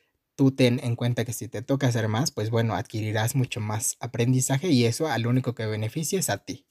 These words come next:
Quizás si te implique mucho más trabajo que los demás, pero bueno, pues nadie,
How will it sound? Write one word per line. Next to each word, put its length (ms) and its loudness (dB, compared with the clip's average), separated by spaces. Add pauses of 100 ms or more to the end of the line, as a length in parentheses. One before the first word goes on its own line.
Quizás 420 -2
si 120 -2
te 100 -6
implique 600 -2 (420)
mucho 280 0
más 200 4
trabajo 380 -2
que 140 -6
los 160 -2
demás, 460 0
pero 220 -2
bueno, 300 2
pues 260 -10 (640)
nadie, 600 6